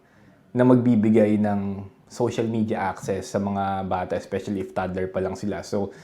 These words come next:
talagang it all depends yun sa parent kung ano yung type of posting na ilalagay nila sa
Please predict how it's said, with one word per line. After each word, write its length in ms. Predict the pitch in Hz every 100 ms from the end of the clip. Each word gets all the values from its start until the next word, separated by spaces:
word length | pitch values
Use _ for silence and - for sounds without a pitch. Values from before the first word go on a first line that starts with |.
| - - _ -
talagang 480 | 113 123 123 117
it 160 | 120 107
all 140 | 127 117
depends 480 | 110 110 107 98
yun 140 | - 107
sa 100 | 104
parent 380 | - 101 104 90
kung 160 | -
ano 160 | 104 107
yung 240 | 107 104
type 240 | 104 98 -
of 100 | 101
posting 580 | - 104 - - 95 95
na 80 | 98
ilalagay 460 | 104 98 95 95 95
nila 320 | 92 90 87
sa 240 | - 110